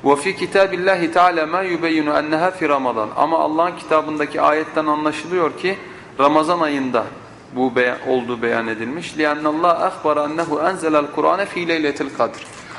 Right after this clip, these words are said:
Allah Kadir suresinde Kur'an'ı Kadir gecesi indirdiğini söyledi. Ramazan ayını da anlatırken ayette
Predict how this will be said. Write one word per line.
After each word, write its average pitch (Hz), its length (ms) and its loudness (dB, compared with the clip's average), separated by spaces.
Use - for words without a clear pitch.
Allah 151 340 4
Kadir 151 280 0
suresinde 156 540 -4
Kur'an'ı 156 420 0
Kadir 165 240 0
gecesi 151 440 -4
indirdiğini 120 500 -4
söyledi. 113 520 -6
Ramazan 175 400 2
ayını 170 300 0
da 165 60 6
anlatırken 170 600 0
ayette 151 600 0